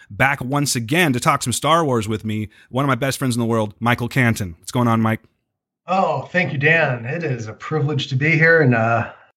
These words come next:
Speaker 2: happy to be back. Hopefully this conversation will be a lot happier than our last one.
Speaker 1: We'll see. We'll see. I think there's a lot to talk about. I'm very curious to see what you guys, you know, we've had a, over a week now to kinda soak this in, break it down, and kinda process it. So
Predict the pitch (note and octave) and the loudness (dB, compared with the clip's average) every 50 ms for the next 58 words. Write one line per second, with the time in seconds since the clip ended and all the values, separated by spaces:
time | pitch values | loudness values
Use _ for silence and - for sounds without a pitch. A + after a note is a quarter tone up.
0 | _ - - - - D3 C#3+ C#3 - C#3+ A#2+ G#2+ A2+ A2+ G#2 - A#2+ B2 A#2 A2 | _ -8 -4 0 2 2 0 0 0 -4 -4 -4 -6 -8 -6 -4 -2 -2 -2 -2
1 | - - - - - - - - - D3 D3 C#3+ - D#3+ D#3 D3+ D3 C3 C3 C3 | -4 -6 -6 -10 -14 -18 -12 -4 -2 -2 -2 -2 -2 0 0 0 0 2 0 0
2 | C3 - - C#3+ C#3+ C#3 C#3 - D#3+ D3+ C#3 - D3 C3 A#2+ A2+ C#3+ C#3+ B2 A#2 | 0 0 0 0 0 0 0 -2 -2 -2 -2 0 0 0 0 0 0 0 0 2
3 | B2 C3+ B2+ B2 C#3 C3+ C#3 C3+ C#3+ C3+ C3+ B2+ B2+ B2 A2+ G#2+ G2+ G2+ A#2 C#3+ | 0 -2 0 0 2 2 2 2 2 2 2 2 2 0 0 -2 -2 0 0 0
4 | F#3 F#3+ - A2+ G2 - - - _ _ - A#2+ C#3 - - G#3+ C4+ A#3+ F3+ E3 | 0 0 -2 -6 -8 -10 -12 -20 _ _ -8 -6 -4 0 0 2 2 2 0 -4
5 | E3 _ _ - C3 F3 E3+ G3+ G3 D3+ D3+ D3 A3+ G#3 B3 A3+ - F#3+ E3+ E3 | -6 _ _ -6 -6 -4 -2 -2 0 0 0 0 -2 -4 -4 -4 -4 -2 -2 0
6 | E3 F3 D#3+ - D#3 C#3+ - D#3 D3+ - B2 G#2 G#2 G2 F2 F2 G#2+ A2 A2+ A2 | 0 0 0 -2 -4 0 0 0 0 0 -2 -6 -6 -6 -6 -6 -4 -4 -2 0
7 | D3 D3+ E3 E3 E3 D#3+ - F3 D#3+ D3+ D#3 - - C#3+ - - C3 B2+ B2+ A#2+ | 0 0 2 2 0 0 0 -2 0 0 0 -2 -2 -2 -2 0 0 0 -2 -2
8 | - B2 A2 A#2+ A2+ A2+ A2 A2+ G#2 _ - _ - - - - - A#3+ A3+ G3+ | -4 -2 0 0 2 2 0 0 -2 _ -14 _ -20 -20 -16 -8 -2 0 2 2
9 | F#3+ - G3 G#3+ F#3 D3+ - - F3 F3+ E3 E3 D3 C3 A#2+ A#2+ D3 D#3+ D3+ - | 2 2 2 0 0 0 -2 -2 -2 -2 0 0 0 0 2 2 2 0 0 0
10 | C3+ B2 A2+ A2 G#2+ G#2+ G#2+ G#2+ G#2 - - B2+ - D3 C3 B2 A2+ G2+ - - | 0 0 0 0 0 -2 -2 -4 -4 -6 -6 -6 -2 -2 -2 -2 -2 -4 -6 -6
11 | - - - C#3+ C#3 D3 - - - C3 B2+ A#2+ - - C3 B2 B2 B2+ B2 A#2+ | -6 -4 -2 -2 -2 -2 -2 -4 -4 -2 -2 -2 -2 0 0 2 2 2 2 2
12 | A#2+ A#2+ A#2+ _ _ _ _ _ _ _ _ _ - F#2+ A#2+ C#3 C#3+ D3+ - D#3+ | 0 -2 -4 _ _ _ _ _ _ _ _ _ -14 -8 -4 -2 -2 -2 0 -2
13 | D3+ A#2 G2 C3+ C3 C3+ C3+ C3 C3 B2+ B2+ B2+ B2+ A#2+ A#2 G#2+ C3+ C3+ C3 B2 | -4 -2 0 2 2 2 4 2 2 2 2 0 -2 -2 -4 -4 -4 -4 -4 -4
14 | A2+ - - C#3+ C#3 C#3 C3+ - - A#2 A2 - - G2 F#2 - - - C3+ B2+ | -4 0 0 2 2 2 0 -2 -2 -4 -4 -4 -8 -10 -8 -8 -4 -4 -2 -2
15 | B2 A#2+ A2+ G#2 | -2 -2 -4 -4